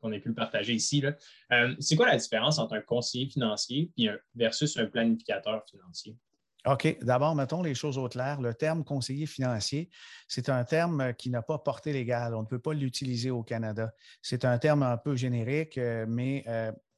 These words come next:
Speaker 2: il y a des permis de travail. Je vais résumer les, les cinq plus grands permis les plus courants, là. Tu as le représentant en épargne col-, collective, c'est celui qui vend des fonds d'investissement. Le conseiller en sécurité financière, il vend des assurances de personnes et,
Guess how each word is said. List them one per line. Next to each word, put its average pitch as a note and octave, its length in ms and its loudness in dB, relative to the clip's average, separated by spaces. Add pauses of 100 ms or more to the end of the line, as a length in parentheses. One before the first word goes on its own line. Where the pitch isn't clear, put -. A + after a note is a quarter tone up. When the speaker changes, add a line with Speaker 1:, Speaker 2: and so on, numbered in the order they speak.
Speaker 2:
il B2 100 -2
y B2 100 0
a B2+ 80 2
des A#2+ 220 -2
permis C#3 400 0
de D#3 60 -8
travail. C3+ 460 -4
Je C3+ 100 -8
vais C3+ 100 -2
résumer C3 500 -2 (360)
les, B2 180 -2
les A#2 160 0
cinq E3 340 -2
plus C3+ 100 -6
grands C3 180 -2
permis C3 380 -2
les D3+ 100 -4
plus B2 160 -8
courants, C3+ 440 -2
là. D#3+ 160 -4 (520)
Tu C3 200 -2
as F3+ 140 4
le C#3+ 160 2
représentant C#3 680 -2
en C#3+ 80 0
épargne C3 320 -4
col-, B2 320 -2
collective, C3+ 520 -4
c'est - 120 -8
celui C3 320 -2
qui A#2+ 160 -4
vend C3+ 220 0
des B2+ 140 -2
fonds D3 280 -4
d'investissement. A#2+ 680 -6 (420)
Le B2+ 120 -2
conseiller D3+ 480 4
en C#3+ 40 4
sécurité C3+ 520 -2
financière, C3 640 -2
il A2+ 140 -4
vend B2 140 -2
des A#2 200 -4
assurances C3 420 -4
de C3 60 -2
personnes C3+ 460 -4
et, B2 140 -2